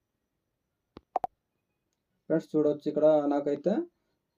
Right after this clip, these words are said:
ఐదు పేమెంట్స్ పడడం జరిగింది. ఇక్కడ చూస్తున్నారు కదా, ఈ రోజుది అనమాట ఇది. ఫ్రెండ్స్, మీరైతే చూడొచ్చు, ఆ, ఈరోజు నాలుగు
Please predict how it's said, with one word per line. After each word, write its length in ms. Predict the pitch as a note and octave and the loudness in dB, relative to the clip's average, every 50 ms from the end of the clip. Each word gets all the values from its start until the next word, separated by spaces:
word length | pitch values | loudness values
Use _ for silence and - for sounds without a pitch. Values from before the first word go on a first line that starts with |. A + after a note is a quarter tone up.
| _ _ _ - C3 | _ _ _ -6 -2
ఐదు 200 | D3 D3+ D3 D3 | -2 -2 2 4
పేమెంట్స్ 420 | D#3+ D#3+ D#3 D#3 D#3 D#3+ - - _ | 4 6 8 8 6 6 2 2 _
పడడం 280 | D3+ C#3+ C#3+ D3+ D#3 D3+ | 4 6 8 8 8 8
జరిగింది. 500 | C#3+ C#3 C3+ C3 C3 C3+ C3 B2+ C#3+ E3 G#3+ A3+ - _ _ _ _ _ _ _ _ _ _ _ _ _ _ _ _ _ _ _ _ _ _ _ _ _ _ _ _ _ _ _ _ _ _ _ _ _ _ _ - - _ _ _ _ _ _ _ _ - | 6 4 4 4 0 -2 -2 -2 0 -2 -2 -2 -4 _ _ _ _ _ _ _ _ _ _ _ _ _ _ _ _ _ _ _ _ _ _ _ _ _ _ _ _ _ _ _ _ _ _ _ _ _ _ _ -20 -20 _ _ _ _ _ _ _ _ -20
ఇక్కడ 200 | - - - C3 B2+ - C#3 | -16 -10 -10 -10 -8 -6 -8
చూస్తున్నారు 340 | C#3 - - D#3 C3 A#2+ | -10 -4 -2 -2 -2 0
కదా, 320 | A2+ A#2 A#2 B2+ D3+ F#3+ G3 G3 - _ _ _ _ _ _ _ _ _ _ _ _ _ - | -2 -2 -2 0 0 0 -2 -2 -6 _ _ _ _ _ _ _ _ _ _ _ _ _ -8
ఈ 80 | C3+ C3 | -6 0
రోజుది 300 | B2+ C3+ C3+ C#3 B2+ C3 | 2 2 2 2 2 0
అనమాట 280 | B2+ B2+ B2 A#2+ A2+ | -2 0 -2 -2 0
ఇది. 240 | A#2+ A#2 A#2 A#2+ C#3 F3+ G3+ G3 - - _ _ _ _ _ _ _ _ _ _ _ _ _ _ _ _ _ _ _ _ _ _ _ _ _ - _ _ _ _ - D3+ - | 0 0 0 0 0 0 -2 -2 -4 -12 _ _ _ _ _ _ _ _ _ _ _ _ _ _ _ _ _ _ _ _ _ _ _ _ _ -20 _ _ _ _ -18 -18 -10
ఫ్రెండ్స్, 300 | - C#3 D3 D3+ D3 - | -6 -4 -4 -4 -4 -6
మీరైతే 320 | C#3 C#3 C3+ C#3 C3+ C#3 C3+ | -4 -2 0 0 -2 -2 -4
చూడొచ్చు, 600 | - C#3 C3+ C3 C3 C3 - - E3 G3+ G#3 - B2+ | -2 0 2 2 2 2 0 -2 -2 -2 -2 -4 -8
ఆ, 180 | C#3 C#3 C#3 | -8 -6 -4
ఈరోజు 380 | C3+ C3+ C#3 C#3 C#3 C3+ C3 E3 | -4 -2 -2 0 -2 0 0 0
నాలుగు 600 | F#3 G3+ F3 D3+ C#3+ C#3 C#3 D3+ D#3 F3+ G3+ G#3 | 0 2 2 2 2 0 0 0 -2 -2 -4 -4